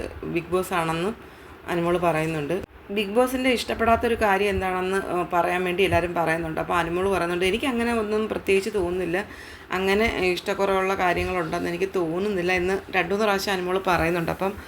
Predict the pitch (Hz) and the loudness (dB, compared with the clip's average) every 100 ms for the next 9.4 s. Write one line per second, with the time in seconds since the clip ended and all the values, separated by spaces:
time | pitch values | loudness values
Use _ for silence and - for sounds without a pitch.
0 | - - - 185 196 226 220 208 208 208 | -14 -4 4 8 8 8 8 6 4 2
1 | 208 180 180 180 180 - 170 180 202 233 | 2 2 4 2 2 2 2 4 4 2
2 | 262 - - - 170 190 208 233 262 277 | 0 -2 -14 -2 2 4 4 2 2 -2
3 | - - - - 170 - 107 196 202 240 | -10 -20 -16 -6 -4 -2 2 2 4 4
4 | 247 208 202 247 269 208 220 262 208 202 | 6 8 8 6 4 2 2 2 0 0
5 | 226 233 208 208 202 214 240 208 185 208 | 0 2 4 2 4 2 4 6 6 6
6 | 262 208 214 196 196 214 196 180 185 185 | 4 2 2 4 4 6 6 6 4 4
7 | 180 170 160 165 135 208 269 - - - | 4 4 4 2 0 -2 -4 -14 -20 -20
8 | - - 202 202 226 226 202 202 220 202 | -2 0 2 2 2 2 2 2 4 4
9 | 185 190 190 196 | 4 4 4 4